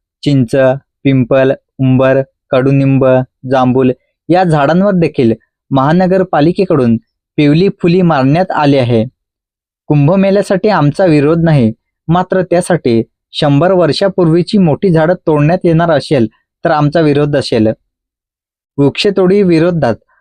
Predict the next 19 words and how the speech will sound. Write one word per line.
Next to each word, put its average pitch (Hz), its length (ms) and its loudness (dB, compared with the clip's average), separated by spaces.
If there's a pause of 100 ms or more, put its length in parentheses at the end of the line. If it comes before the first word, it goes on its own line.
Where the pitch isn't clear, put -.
(180)
पर्यावरणप्रेमी 160 920 0 (120)
व 151 80 0
नागरिक 143 520 -2
एकटवले 147 520 -2
आहेत. 117 260 0 (400)
महामार्गासाठी 151 1160 0 (420)
झाडे 127 280 0
तोडताना 135 640 -2 (380)
जो 175 120 0
निकष 175 420 -2
असतो 117 460 -2
त्यानुसार 147 720 -4 (440)
एक 170 180 -2
झाड 180 260 0
काढावे 165 480 0
लागले 135 420 0 (420)
तरी 147 180 0
त्या 196 160 0
बदल्यात 127 380 -2